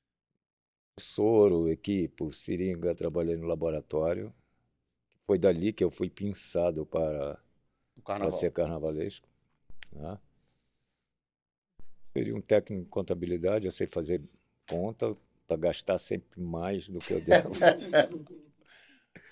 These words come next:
Speaker 1: Então, eu, é, eu não, eu sou carnavalesco, acho que desde que eu me entendo,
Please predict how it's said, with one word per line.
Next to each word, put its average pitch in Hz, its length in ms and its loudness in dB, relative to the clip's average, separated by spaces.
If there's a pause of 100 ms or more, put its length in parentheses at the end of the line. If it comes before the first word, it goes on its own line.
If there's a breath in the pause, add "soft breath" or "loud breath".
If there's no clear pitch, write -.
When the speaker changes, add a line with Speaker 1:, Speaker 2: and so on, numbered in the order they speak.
(580 soft breath)
Speaker 1:
Então, 113 800 4
eu, 104 400 6
é, 87 600 2
eu 117 100 -2
não, 85 180 0
eu 92 80 -2
sou 117 160 -2
carnavalesco, 95 1120 0 (220)
acho 82 180 -2
que - 80 -10
desde 92 260 0
que - 80 -4
eu 113 40 4
me 104 100 -2
entendo, 82 500 -4